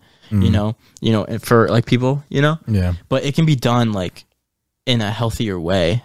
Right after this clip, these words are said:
Speaker 1: I guess you can say.
Speaker 2: You don't have to commit crimes.
Speaker 1: Or
Speaker 2: <laughs>
Speaker 1: just consume yourself. But even people today go to, like, ex-, such extreme lengths. Like,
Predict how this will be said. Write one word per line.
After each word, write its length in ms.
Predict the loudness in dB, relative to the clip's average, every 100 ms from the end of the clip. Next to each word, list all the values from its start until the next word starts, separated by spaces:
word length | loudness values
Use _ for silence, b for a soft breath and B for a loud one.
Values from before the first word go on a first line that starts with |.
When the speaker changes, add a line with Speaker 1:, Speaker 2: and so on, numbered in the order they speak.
| -6
Speaker 1:
I 100 | -4
guess 220 | -2 -4
you 80 | -6
can 140 | -10
say. 360 | -10 -10 -10 -4
Speaker 2:
You 60 | 4
don't 80 | 6
have 80 | 6
to 60 |
commit 200 | 4 2
crimes. 600 | 2 2 4 4 2 4
Speaker 1:
Or 140 | 6 8
Speaker 2:
<laughs> 0 |
Speaker 1:
just 180 | 8 8
consume 460 | 8 6 4 2
yourself. 360 | 2 2 -2 -2
But 120 | -2
even 260 | -2 0 0
people 300 | -2 -4 -4
today 540 | -2 0 4 6 4
go 220 | 2 2
to, 160 | 2 2
like, 200 | 0 0 -6
ex-, 140 | -6 -4 -4 -4
such 360 | 2 2 2
extreme 520 | -4 -2 -4 0 2 2
lengths. 400 | 0 -2 -2 -2
Like, 160 | -4